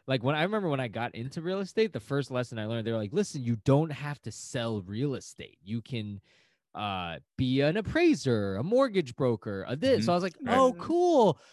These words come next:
Speaker 1: So yeah, if, like, you know, selling homes or renting homes don't work out, I have these other things I can get into.
Speaker 2: Mm-hmm.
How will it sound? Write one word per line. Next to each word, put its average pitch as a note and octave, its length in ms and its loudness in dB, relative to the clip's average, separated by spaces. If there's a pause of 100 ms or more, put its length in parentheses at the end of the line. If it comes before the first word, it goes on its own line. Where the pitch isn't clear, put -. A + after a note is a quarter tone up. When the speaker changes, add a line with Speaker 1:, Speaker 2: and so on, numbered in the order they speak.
(100)
Speaker 1:
So G#3+ 240 2
yeah, A#3 420 -2
if, F3+ 320 -8
like, F#3 240 -2 (160)
you F#3+ 100 -6
know, E3+ 300 -2 (100)
selling F#3 600 -2
homes E3+ 540 -2
or C3+ 120 -2
renting D3+ 320 -4
homes D3+ 280 -6
don't C3+ 220 -4
work B2+ 240 -8
out, F#3+ 320 0
I A#2+ 120 -6
have A#2+ 260 -6 (460)
these A#2 240 -6
other D3 240 -2
things C3 380 -8
I G2+ 120 -10
can A2+ 160 -18
get G#2 180 -10
into. F#2+ 460 -10
Speaker 2:
Mm-hmm. G2 280 -6